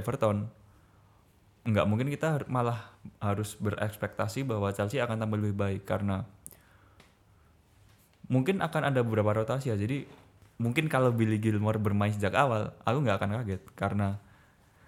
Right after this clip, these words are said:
ya itu yang dibutuhkan Chelsea, itu yang dibutuhkan Chelsea. Chelsea butuh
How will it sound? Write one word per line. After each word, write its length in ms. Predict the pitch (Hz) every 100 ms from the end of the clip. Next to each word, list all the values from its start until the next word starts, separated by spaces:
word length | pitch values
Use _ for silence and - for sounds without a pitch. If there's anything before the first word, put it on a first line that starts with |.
| - _ -
ya 240 | 113 98
itu 160 | 104 139
yang 160 | 139
dibutuhkan 320 | 113 104 107 98
Chelsea, 320 | 117 107 107 - - -
itu 100 | 113 147
yang 80 |
dibutuhkan 480 | 117 101 98 101 101
Chelsea. 340 | 107 117 98 98
Chelsea 240 | 104 107 135
butuh 320 | 107 101